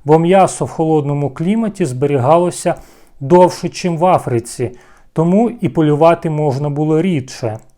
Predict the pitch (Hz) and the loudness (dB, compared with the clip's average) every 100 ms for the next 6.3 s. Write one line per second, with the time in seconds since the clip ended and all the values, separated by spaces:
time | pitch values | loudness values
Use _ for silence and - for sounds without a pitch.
0 | _ _ - 170 165 175 139 170 160 - | _ _ 0 0 2 -2 2 2 2 0
1 | 170 170 127 127 139 226 220 - 139 - | 0 0 -2 -6 -4 -2 -4 -2 -4 -4
2 | - - - - 151 165 147 175 147 147 | -10 -10 -8 0 2 2 0 -2 -2 0
3 | 151 151 160 147 131 - 143 135 127 156 | 0 2 0 -2 -6 -6 -4 -2 -2 -4
4 | 131 165 151 139 - 156 147 135 - 151 | -2 0 2 2 -2 0 0 -2 -4 0
5 | 165 233 240 160 - - - _ - 151 | 2 2 2 0 -2 -16 -20 _ -4 0
6 | 180 254 247 | 2 0 -4